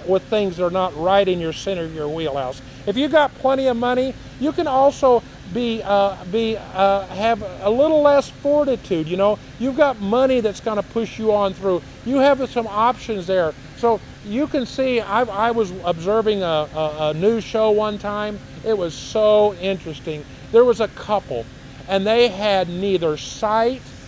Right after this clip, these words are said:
nor sound. They could neither see nor hear each other. They could smell, touch, and taste. They got married.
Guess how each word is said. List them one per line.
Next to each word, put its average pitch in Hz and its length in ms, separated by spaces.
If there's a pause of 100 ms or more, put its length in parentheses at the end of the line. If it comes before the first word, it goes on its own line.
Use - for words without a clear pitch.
(720)
nor 165 320
sound. 151 720 (760)
They 214 160
could 202 180
neither 170 360
see 226 560 (340)
nor 151 300 (160)
hear 170 300 (300)
each 143 300
other. 117 260 (280)
They 165 140
could 151 140
smell, 220 460
touch, 208 420 (140)
and 175 220
taste. - 540 (420)
They 214 140
got 240 340
married. 202 680